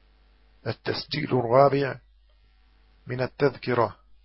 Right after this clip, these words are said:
قال ابن قسي: "وكما تفرقت الطرق بهذه العوالم، كذلك تفرقت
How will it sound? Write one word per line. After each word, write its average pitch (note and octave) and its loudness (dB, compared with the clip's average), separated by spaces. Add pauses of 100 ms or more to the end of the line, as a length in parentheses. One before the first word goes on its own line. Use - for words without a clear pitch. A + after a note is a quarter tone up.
(1400)
قال C#3 4
ابن B2+ -4
قسي: B2 -6 (1000)
"وكما C3 -2
تفرقت C3 4
الطرق C3+ 0
بهذه B2+ -4
العوالم، C3 2 (1000)
كذلك C3+ 0
تفرقت C3 0